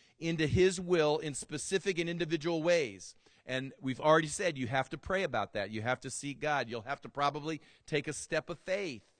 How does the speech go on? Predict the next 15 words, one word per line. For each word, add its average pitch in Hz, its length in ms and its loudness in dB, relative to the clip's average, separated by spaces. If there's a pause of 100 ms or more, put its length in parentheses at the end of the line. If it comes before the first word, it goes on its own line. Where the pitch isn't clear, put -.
(1160)
And 113 80 -8
when 127 100 -6
you 139 80 -6
take 160 200 -2
that 160 160 0
step - 260 -4
of 170 120 -8
faith, 180 400 -4
he'll 139 100 -4
begin 139 300 -6
to 151 160 -6
unfold 165 520 -2
more 156 300 -2
and 147 80 -4
more 151 420 0